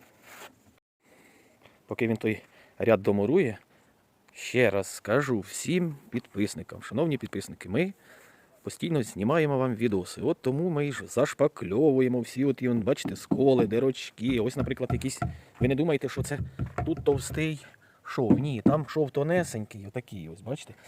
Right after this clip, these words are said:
Просто такий дефект на блочині, знаєте, як зрізаний кут. От тому воно так і вийшло. Ну там ні в якому разі не товстий шов. Ми замазуємо, щоб було ж красиво, правильно? Круті відосики, все було чудово. Я розумію, що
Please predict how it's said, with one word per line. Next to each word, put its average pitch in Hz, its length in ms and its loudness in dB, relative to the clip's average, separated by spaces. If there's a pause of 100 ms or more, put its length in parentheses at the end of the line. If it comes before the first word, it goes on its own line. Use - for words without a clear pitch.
(180)
Просто 143 280 -2
такий 139 160 0
дефект 131 440 2
на 120 100 0
блочині, 143 440 -4
знаєте, 147 240 -2
як 127 80 -4 (300)
зрізаний 143 520 -2
кут. 113 360 -8 (580)
От 143 180 4
тому 147 160 2
воно 143 140 2
так 135 180 -4
і 135 40 4
вийшло. 113 480 -2 (1040)
Ну 131 80 -4
там 165 200 6
ні 147 100 2
в 143 40 4
якому 135 320 4
разі 135 400 -2
не 120 120 -2
товстий 123 360 -6
шов. 113 240 -12 (640)
Ми 220 140 6
замазуємо, 185 500 4
щоб 165 160 -4
було 175 220 0
ж - 120 -10
красиво, 151 640 -2
правильно? 131 540 -4 (140)
Круті 160 340 0
відосики, 139 600 2
все 143 260 -2
було 139 240 -4
чудово. 117 360 -14 (500)
Я 170 100 6
розумію, 214 400 4
що 131 280 2